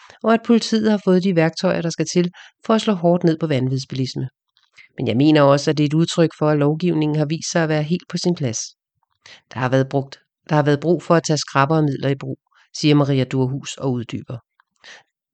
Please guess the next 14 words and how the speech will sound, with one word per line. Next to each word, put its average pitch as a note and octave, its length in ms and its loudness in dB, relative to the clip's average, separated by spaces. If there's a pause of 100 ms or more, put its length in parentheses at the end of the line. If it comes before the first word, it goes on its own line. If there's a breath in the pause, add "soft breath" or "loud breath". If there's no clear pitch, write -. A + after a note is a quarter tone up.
(120)
Der E3+ 60 6
er E3+ 40 8
tydeligvis G3 600 0
for E3+ 100 2
mange, D3 320 4
der D#3+ 60 -4
tror, - 320 -6
at D3+ 240 -6
de D#3+ 80 0
kan D3+ 100 2
opføre C#3+ 340 0
sig D#3+ 200 -4
fuldstændig D#3+ 480 -2
respektløst, D3 760 -6